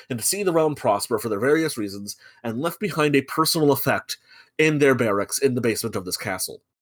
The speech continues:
And half of them were, like, patrolling this dungeon where the remains of the bandit clan were, and this bandit leader was taunting, was, like, talking shit and being threatening and ominous, and they were getting to know him. A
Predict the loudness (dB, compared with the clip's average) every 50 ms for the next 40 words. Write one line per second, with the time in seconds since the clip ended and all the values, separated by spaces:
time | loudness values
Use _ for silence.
0 | _ _ _ _ _ _ _ _ _ _ _ _ _ -8 -8 -6 -6 -2 0 0
1 | 0 2 0 -2 0 0 0 0 0 -2 2 2 2 4 4 2 0 0 -4 -6
2 | -8 -2 2 4 6 6 6 4 2 0 -2 -2 -2 -4 -4 -4 -2 0 0 0
3 | 0 -2 -4 -2 -2 0 0 0 -2 -4 -6 -8 -16 -20 _ _ -2 0 2 2
4 | 2 2 2 2 0 2 2 2 2 2 0 -2 0 0 2 4 4 4 4 4
5 | 2 0 -2 -2 0 2 2 2 2 2 2 2 4 4 4 4 2 2 0 -6
6 | -16 -20 -6 _ 0 0 0 2 0 0 -2 0 0 0 2 2 2 0 2 2
7 | 2 2 4 4 4 2 2 0 -2 -4 -6 -2 0 2 2 2 2 0 0 0
8 | 0 -2 -2 -4 -2 -2 -2 -4 -4 -4 -2 0 0 0 0 -2 -4 -4 -4 -4
9 | -4 -2 -2 0 0 2 0 0 -2 -6 -14 -20 -20 -6 -4 -2 0 0 -2 -2
10 | -4 -4 -4 -4 -4 -2 -2 -2 0 0 0 0 -2 0 2 2 4 4 4 2
11 | 2 2 0 0 -2 -2 -2 -2 -2 -4 -4 -6 -4 -2 -2 -2 -2 0 2 2
12 | 4 4 2 2 0 -4